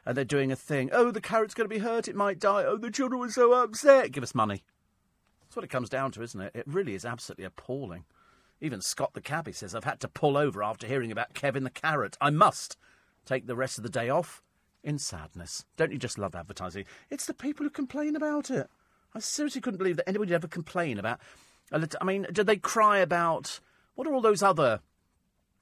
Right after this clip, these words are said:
things? Oh, I can't, the, uh, Aardman animatronics, not animatronic, but they do Aardman animation.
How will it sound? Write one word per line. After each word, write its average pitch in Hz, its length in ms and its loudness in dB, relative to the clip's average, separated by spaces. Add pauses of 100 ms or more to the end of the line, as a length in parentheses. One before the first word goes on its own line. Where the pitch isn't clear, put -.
(280)
things? 98 840 -4 (380)
Oh, 131 80 -4
I 135 60 -4
can't, 139 260 -6
the, 147 300 -2
uh, 147 200 4
Aardman 151 460 4
animatronics, 131 880 -4
not 147 160 -4
animatronic, 92 540 -10
but 117 100 -8
they 139 140 0
do 131 280 0 (300)
Aardman 123 680 2
animation. 101 760 -6